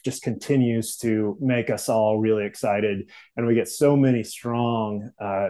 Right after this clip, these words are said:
comments from drivers that have, uh, driven that, uh, drivers that are waiting for that very anxiously, just like our dealers, uh, for those products, uh, and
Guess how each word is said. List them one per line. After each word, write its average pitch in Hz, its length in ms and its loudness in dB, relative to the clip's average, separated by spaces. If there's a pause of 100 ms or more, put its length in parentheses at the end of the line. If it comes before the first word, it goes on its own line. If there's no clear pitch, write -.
comments 120 500 -2
from 104 300 -4
drivers 104 600 0
that 92 180 -4
have, 95 260 -4 (500)
uh, 95 180 -2
driven 147 440 8
that, 131 420 2
uh, 107 180 0
drivers 101 360 -2
that 92 140 -6
are 95 80 -2
waiting 156 520 6
for 165 140 -2
that 143 280 2
very 131 300 0
anxiously, 139 540 -2
just 135 220 -2
like 135 160 -2
our 131 80 2
dealers, 127 680 2
uh, 120 120 -4
for 139 120 -2
those 127 220 2
products, 120 640 0 (100)
uh, 107 280 -6
and 104 400 -6